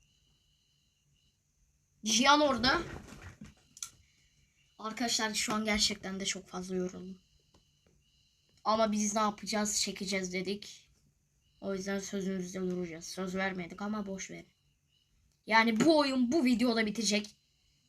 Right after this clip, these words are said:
Selam. Sen burada bekliyor musun?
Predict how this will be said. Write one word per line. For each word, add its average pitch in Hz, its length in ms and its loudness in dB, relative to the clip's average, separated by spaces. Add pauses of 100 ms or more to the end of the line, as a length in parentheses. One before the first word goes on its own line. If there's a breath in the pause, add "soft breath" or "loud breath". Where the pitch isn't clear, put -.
(1040)
Selam. 220 460 4 (960)
Sen 208 240 0
burada 214 180 -2
bekliyor 220 300 0
musun? 185 300 -8